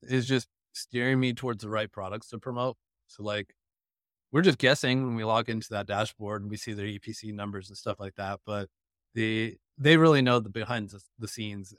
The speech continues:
and especially how to relate that to the content I already have. So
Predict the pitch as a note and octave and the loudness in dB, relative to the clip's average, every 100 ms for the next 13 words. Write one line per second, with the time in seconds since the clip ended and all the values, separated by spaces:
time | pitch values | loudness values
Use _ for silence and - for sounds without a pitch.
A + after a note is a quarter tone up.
0 | A2 G#2+ G#2 G#2+ C3 A2+ G#2+ G2+ F#2+ - | -12 -10 -10 -2 0 0 -2 -6 -6 -4
1 | A#2+ G#2 G#2 G2+ A2+ G#2 G2+ - G2 - | -4 -2 -2 0 2 0 -4 -6 -14 -12
2 | G2 - A2+ G#2 G#2 F#2+ G2+ A2 - G#2+ | -14 -12 -6 -4 -4 -6 -10 -12 -6 -2
3 | G2 | -2